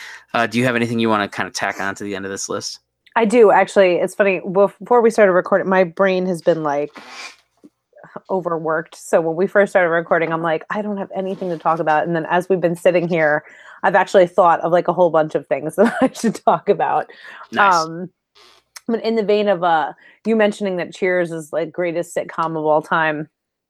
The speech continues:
Speaker 2: uh, that, that's actually, um, I Love Lucy, but it's okay.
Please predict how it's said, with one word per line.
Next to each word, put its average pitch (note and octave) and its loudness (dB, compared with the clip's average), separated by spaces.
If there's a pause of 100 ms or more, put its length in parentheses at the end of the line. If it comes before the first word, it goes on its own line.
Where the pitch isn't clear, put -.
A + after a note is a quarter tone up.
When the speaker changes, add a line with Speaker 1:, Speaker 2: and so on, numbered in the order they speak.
(560)
Speaker 2:
uh, E3 0 (380)
that, F3 0
that's F3 0
actually, E3 -4 (280)
um, C#3+ -8
I D#3 -2
Love C#3 -6
Lucy, C3+ -10
but D#3 0
it's E3 -6
okay. C#3 -6